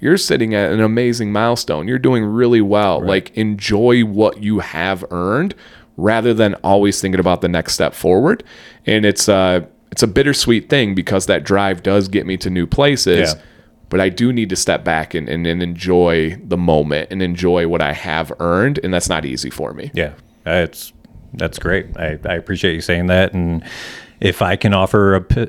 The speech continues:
Speaker 2: a bit of advice, gratitude makes it so much
Speaker 1: Yeah.
Speaker 2: easier. Just practice it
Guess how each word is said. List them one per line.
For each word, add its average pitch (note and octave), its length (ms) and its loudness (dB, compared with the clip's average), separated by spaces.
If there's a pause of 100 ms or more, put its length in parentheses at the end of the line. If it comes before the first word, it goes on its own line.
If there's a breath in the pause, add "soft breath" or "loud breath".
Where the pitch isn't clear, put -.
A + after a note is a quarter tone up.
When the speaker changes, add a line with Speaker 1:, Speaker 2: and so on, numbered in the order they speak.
Speaker 2:
a F#2 240 2
bit F2+ 260 0
of G2 80 0
advice, F#2 680 0 (200)
gratitude G#2 960 0 (280)
makes F2+ 520 -2
it F#2 140 0
so - 260 0
much F2+ 160 2
Speaker 1:
Yeah. G2+ 200 6
Speaker 2:
easier. G#2+ 280 4
Just F#2 280 -2
practice F2+ 420 0
it G2 200 0